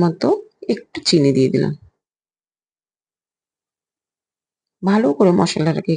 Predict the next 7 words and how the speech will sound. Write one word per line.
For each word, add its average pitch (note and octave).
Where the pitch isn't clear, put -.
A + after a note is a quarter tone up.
কষাবো, E3
মশলার F#3
থেকে F3+
তেলও G3
ছেড়ে G3
যাবে G3
আর F#3+